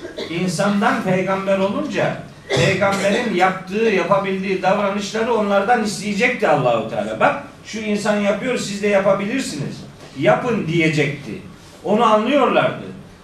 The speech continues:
Topu meleklere atarak, "E, melek değiliz biz,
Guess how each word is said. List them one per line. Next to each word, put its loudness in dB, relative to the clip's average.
Topu 2
meleklere 2
atarak, 2
"E, -4
melek 2
değiliz -2
biz, -4